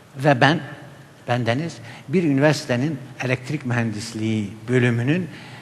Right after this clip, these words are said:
eee, yönetim kurulundayız.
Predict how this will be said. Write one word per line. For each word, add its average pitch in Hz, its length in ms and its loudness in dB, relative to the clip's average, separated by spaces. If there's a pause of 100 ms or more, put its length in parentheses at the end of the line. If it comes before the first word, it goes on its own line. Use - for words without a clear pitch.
(160)
eee, 113 640 0 (800)
yönetim 160 440 4
kurulundayız. 110 680 0